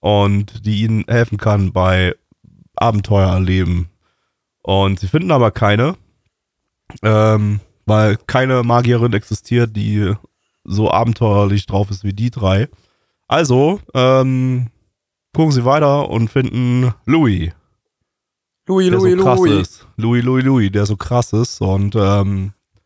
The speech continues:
Speaker 1: dann bleibt ihnen wohl keine andere Möglichkeit, als Louis bei sich einzuspannen in der Gruppe. Aber Louis ist voll lustig drauf. Er ist nämlich ein bisschen pervers und doof und, ah, sprengt Dinge in die Luft. Lustig.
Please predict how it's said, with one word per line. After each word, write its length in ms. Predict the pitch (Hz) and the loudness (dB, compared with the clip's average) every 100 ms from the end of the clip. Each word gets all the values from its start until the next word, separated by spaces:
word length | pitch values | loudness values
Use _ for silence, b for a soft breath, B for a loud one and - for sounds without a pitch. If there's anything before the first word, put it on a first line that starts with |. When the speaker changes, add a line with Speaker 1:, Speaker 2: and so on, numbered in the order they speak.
| _ - | _ -6
Speaker 1:
dann 100 | 98 | -4
bleibt 260 | 107 117 - | 0 -2 -2
ihnen 140 | 135 | -2
wohl 160 | 139 131 | 0 0
keine 300 | 151 160 170 | 0 2 2
andere 240 | 170 170 | 0 0
Möglichkeit, 640 | 180 165 151 - 135 123 | 0 0 -4 0 0 2
als 440 | 78 123 131 - - | 2 2 0 -4 -4
Louis 540 | 156 180 156 123 104 - 50 _ | 0 2 2 0 -2 -6 -18 _
bei 220 | - 117 113 | 0 0 2
sich 200 | 117 107 | 0 0
einzuspannen 720 | 127 117 110 - 120 117 101 | 0 -2 -6 -4 -2 0 -2
in 140 | 110 | -2
der 320 | 113 110 101 92 | 0 0 -2 -4
Gruppe. 500 | - 123 110 98 - | -4 -2 0 0 0
Aber 260 | 107 110 | 0 0
Louis 420 | 120 185 175 156 | 2 2 2 0
ist 220 | 127 - - | -4 -8 -10
voll 220 | - 175 175 | -2 0 2
lustig 420 | 190 196 160 - | 0 -2 -8 -8
drauf. 400 | - 170 208 185 | -2 0 0 0
Er 120 | 175 165 | -2 -2
ist 120 | 156 | -2
nämlich 180 | 170 160 | -6 -4
ein 40 | |
bisschen 280 | 175 - 156 | -6 -6 -2
pervers 500 | - 165 180 196 190 | 0 2 2 2 -2
und 240 | 165 156 | -8 -2
doof 300 | 185 208 196 | 2 2 2
und, 220 | 143 156 - b b b b | -2 -2 -4 b b b b
ah, 580 | - 175 190 185 185 180 170 165 | 0 2 4 4 2 2 0 -2
sprengt 400 | - 180 170 175 | -4 -4 -2 -2
Dinge 180 | 190 | 0
in 60 | 180 | 0
die 100 | 175 | 2
Luft. 480 | 170 165 131 - - _ _ _ _ _ _ - _ _ _ - | 2 2 0 -10 -20 _ _ _ _ _ _ -20 _ _ _ -6
Lustig. 760 | 180 180 185 175 160 117 - | -4 -2 0 0 0 -4 -14